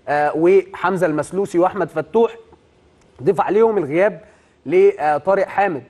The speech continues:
انت بتتكلم في تمن لعيبه، تمن لعيبه من القوام الاساسي للفريق غايبين عنك. موقف صعب جدا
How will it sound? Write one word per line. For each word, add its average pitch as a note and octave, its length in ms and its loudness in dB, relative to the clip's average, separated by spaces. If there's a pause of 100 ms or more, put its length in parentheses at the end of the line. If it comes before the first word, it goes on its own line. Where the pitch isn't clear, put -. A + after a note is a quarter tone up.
(320)
انت - 80 -12
بتتكلم F#3 340 -2
في E3 100 -8
تمن G3+ 300 0
لعيبه، F#3 360 -2 (1200)
تمن F3+ 320 -2
لعيبه F3 440 0
من D#3 180 -4
القوام D3+ 540 0
الاساسي E3+ 680 -2
للفريق D3 520 -6
غايبين C3+ 360 -4
عنك. D#3+ 320 -2 (340)
موقف F#3 280 -2
صعب D#3 240 0
جدا D3+ 480 -2